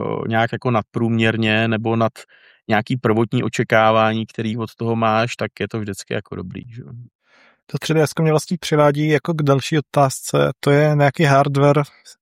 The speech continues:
Speaker 2: vyvíjíš, jako, nebo si vyvíjel nejradši a jestli je to i ten samej, na kterým se nejradši hrál potom?
Speaker 1: Hmm. No, tohle je jako vlastně dost těžký, jo,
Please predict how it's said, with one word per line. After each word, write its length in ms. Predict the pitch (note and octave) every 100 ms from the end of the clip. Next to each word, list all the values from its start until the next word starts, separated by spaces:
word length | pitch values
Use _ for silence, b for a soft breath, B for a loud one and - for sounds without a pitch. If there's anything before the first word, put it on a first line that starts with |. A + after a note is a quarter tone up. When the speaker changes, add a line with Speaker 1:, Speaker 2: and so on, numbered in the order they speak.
| -
Speaker 2:
vyvíjíš, 580 | C3 B2+ C#3 E3 -
jako, 160 | D3 C#3
nebo 160 | C3+ C#3+
si 120 | D#3
vyvíjel 340 | C#3 D3 D#3+
nejradši 580 | D3 C#3 D#3 - B2+ C3+ C3+ -
a 80 | A#2+
jestli 300 | A#2+ - C#3+
je 40 |
to 140 | C#3 C#3
i 40 |
ten 220 | - F3+
samej, 300 | C#3+ B2+ C3
na 80 | B2
kterým 280 | - - C3+
se 120 | -
nejradši 360 | B2+ C3 B2+ D3
hrál 280 | B2 A#2
potom? 360 | B2+ G#2+ - - - _ _ _ B B B B B _ -
Speaker 1:
Hmm. 380 | C3+ C#3 C#3 C3 - _ _ _ _ _ _ _ B B B B
No, 260 | - G#2+ C#3+ -
tohle 360 | D#3+ D3+ D#3
je 180 | D#3 D#3+
jako 640 | D3+ - D#3 D#3+ D#3+ E3+ F3 F#3+
vlastně 480 | F3 C#3 B2+ - E3
dost 220 | D#3+ -
těžký, 640 | - - - - - F2+
jo, 220 | E2+ E2+